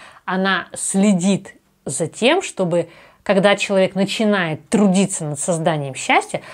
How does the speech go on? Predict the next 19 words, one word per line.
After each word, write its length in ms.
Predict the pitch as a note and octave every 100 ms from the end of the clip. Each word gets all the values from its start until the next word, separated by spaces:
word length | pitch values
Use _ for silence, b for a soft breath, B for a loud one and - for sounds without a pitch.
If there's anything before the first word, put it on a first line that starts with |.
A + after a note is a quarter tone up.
| B B -
она 460 | F3+ F#3+ F3+ E3 - _ -
помогает 640 | F#3+ F3+ F3+ F3+ D#3+ D3 -
ему 340 | F#3 D#4+ G#4+
всё 420 | - - - - -
это 260 | G#3+ G3+
реализовывать 760 | E3+ D#3+ D#3 D#3 C#4+ F4+ A3 -
и 120 | G3+
вплетать 640 | - A3+ A#3 A3+ E3+ D3
лепестки 640 | F3 F3 - F#3+ - - E3+
счастья 560 | - B3+ F#4 - E3+ - B -
в 60 |
его 280 | D#3 E3+ A#3
жизнь, 360 | F3+ D3+ C#3 C3+ b b
чтобы 340 | - - D#3 D3
всё 240 | - D4+
это 180 | E4 D#3
у 80 | D3+
него 180 | F#3+
было. 360 | G3 C#3 D3+